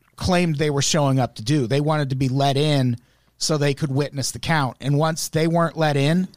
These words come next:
then Trump was like, "All right, legal challenge." And I've been hearing a lot that behind the scenes, Trump is like, "This, none of this is gonna work. Like, this, we're fucked."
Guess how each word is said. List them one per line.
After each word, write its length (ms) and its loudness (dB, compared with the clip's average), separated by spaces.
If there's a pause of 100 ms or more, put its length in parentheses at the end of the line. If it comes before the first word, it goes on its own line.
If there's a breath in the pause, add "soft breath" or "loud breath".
(340 soft breath)
then 160 0
Trump 340 0
was 160 -2
like, 300 0
"All 140 2
right, 300 2
legal 320 0
challenge." 640 0 (260 soft breath)
And 360 2
I've 220 -2
been 160 2
hearing 340 2
a 60 2
lot 440 0
that 180 -2
behind 360 2
the 60 0
scenes, 500 2
Trump 320 -2
is 140 -2
like, 220 0 (360)
"This, 260 -2
none 180 2
of 80 2
this 140 0
is 100 0
gonna 160 -2
work. 380 -2 (120)
Like, 160 -6
this, 280 -2 (260)
we're 60 -2
fucked." 500 -6